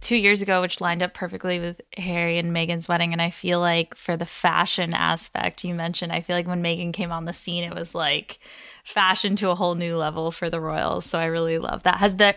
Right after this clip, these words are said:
has there been, you know, an outfit, or I guess you mentioned people ask you who's your favorite person in the royal family to draw, but is there, like, a certain aspect that you love about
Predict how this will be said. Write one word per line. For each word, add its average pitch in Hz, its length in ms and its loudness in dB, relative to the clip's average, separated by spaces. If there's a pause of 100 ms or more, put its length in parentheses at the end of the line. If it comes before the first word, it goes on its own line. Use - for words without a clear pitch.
has 214 180 8
there 208 140 8
been, 185 480 2 (580)
you 208 80 8
know, 196 120 10
an 180 120 6
outfit, 180 760 6
or 180 220 6
I 202 100 8
guess 202 220 6
you 208 60 2
mentioned 185 440 0
people 175 220 0
ask 151 320 0
you 170 160 -4
who's 175 180 -10
your 170 120 -6
favorite 165 340 -6
person 165 500 -6
in 82 60 -4
the 90 80 -4
royal 87 300 0
family 90 480 -4
to - 120 -12
draw, 170 360 0
but 185 120 0
is 180 140 -4
there, 185 260 2
like, 170 300 -2
a 185 60 -4
certain 180 420 -2
aspect 185 580 -2
that 180 120 -2
you 170 320 -4 (500)
love 185 420 6
about 240 560 4